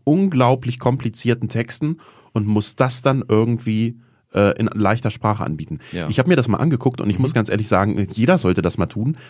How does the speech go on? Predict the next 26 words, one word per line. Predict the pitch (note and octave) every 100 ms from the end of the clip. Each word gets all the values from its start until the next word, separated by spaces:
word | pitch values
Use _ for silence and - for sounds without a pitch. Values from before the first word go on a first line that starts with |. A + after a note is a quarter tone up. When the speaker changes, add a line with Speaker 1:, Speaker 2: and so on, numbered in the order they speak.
| -
Speaker 1:
weil | G2+
da | G2+
kann | B2
man | G#2
auch | F#2+
richtig | B2 -
was | G#2 -
dazulernen. | F#2 - A2+ D2+ C#2 D2+ G2 E2+
Speaker 2:
Mhm. | F#2+ D#2+
Speaker 1:
Es | G#2 -
ist | G#3 C#3+ - G2+ G2+
wirklich, | A#2+ B2+ D#3 -
Speaker 2:
Ja. | - - -
Vor | -
Speaker 1:
dann |
Speaker 2:
allem | A2+
Speaker 1:
merkt | B2+ C#3+
man | C3
erstmal, | B2 C3+ A#2+
was | A#2+
man | B2 G#2+
alles | A2+ A2+
eigentlich | A2 G2+
nicht | G#2 C#3+ -
weiß. | - - -
Speaker 2:
Ja, | C3+ -